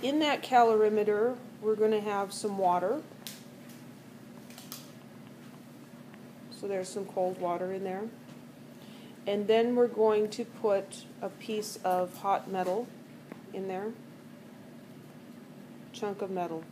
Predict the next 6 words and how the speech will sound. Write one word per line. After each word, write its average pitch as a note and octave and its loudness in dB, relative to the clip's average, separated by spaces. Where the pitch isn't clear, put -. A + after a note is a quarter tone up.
okay, F#3 -8
and F#3+ -2
that's F#3 -2
gonna F#3+ -4
be F#3 -4
hot. F3 -2